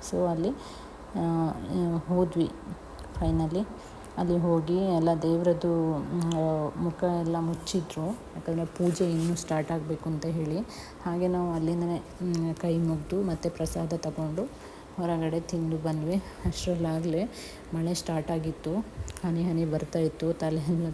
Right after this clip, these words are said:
ಒದ್ದೆ ಆಗಿತ್ತು, ತುಂಬ ಕತ್ಲ-, ಕತ್ಲು ಕೂಡ ಆಗಿತ್ತಲ್ಲ. ವಾಪಸ್ ಹೋಗ್ಬೇಕು ಅಂತ ಬಂದ್ವಿ.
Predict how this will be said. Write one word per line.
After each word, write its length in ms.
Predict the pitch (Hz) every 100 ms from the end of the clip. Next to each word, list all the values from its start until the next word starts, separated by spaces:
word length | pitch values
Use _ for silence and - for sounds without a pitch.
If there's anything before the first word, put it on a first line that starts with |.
| - - -
ಒದ್ದೆ 260 | 156 - 175
ಆಗಿತ್ತು, 460 | 156 151 - 180 - - - -
ತುಂಬ 180 | 165 165
ಕತ್ಲ-, 520 | 165 165 - 175 170
ಕತ್ಲು 300 | 180 160 185
ಕೂಡ 200 | 165 170
ಆಗಿತ್ತಲ್ಲ. 640 | 165 160 151 151 - 165 165 156 - - - - - - - - - 185
ವಾಪಸ್ 300 | 175 180 -
ಹೋಗ್ಬೇಕು 360 | 165 165 160 165
ಅಂತ 160 | 160
ಬಂದ್ವಿ. 480 | 160 156 165 156 202